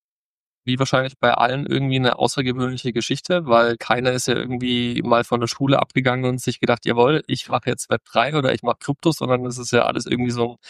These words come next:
Sammelsurium von, ähm, verschiedensten Persönlichkeiten und Vergangenheiten. Ähm, ich hab eigentlich einen Industrie-Background, ähm,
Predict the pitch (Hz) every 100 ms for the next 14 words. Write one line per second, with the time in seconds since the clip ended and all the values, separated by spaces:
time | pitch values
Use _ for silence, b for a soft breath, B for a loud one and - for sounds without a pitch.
0 | B B - 131 127 - 143 156 175 156
1 | 151 - 135 131 135 131 123 123 120 120
2 | 120 - 123 - 151 156 139 131 - 123
3 | 147 - 131 120 123 - 113 123 147 120
4 | 123 147 190 _ b b b b _ -
5 | 123 123 120 - 170 143 156 156 139 131
6 | - - 151 165 - 170 220 - _ -
7 | 120 120 120 123 120